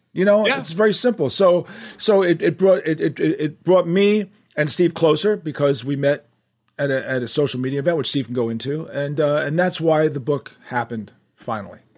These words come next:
Speaker 2: All right. So Steve, tell us about meeting J J.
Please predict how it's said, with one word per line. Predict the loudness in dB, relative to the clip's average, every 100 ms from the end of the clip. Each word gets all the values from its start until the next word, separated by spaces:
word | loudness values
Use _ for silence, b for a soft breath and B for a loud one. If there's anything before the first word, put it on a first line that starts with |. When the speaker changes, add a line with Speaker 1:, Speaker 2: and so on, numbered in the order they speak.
| _ -4
Speaker 2:
All |
right. | -4
So | -2
Steve, | -2 -2 0
tell | -2
us | -2
about | -2 -2 -2 -8 _ _ -8
meeting | -2 0 0
J | -2 -2
J. | -2 -8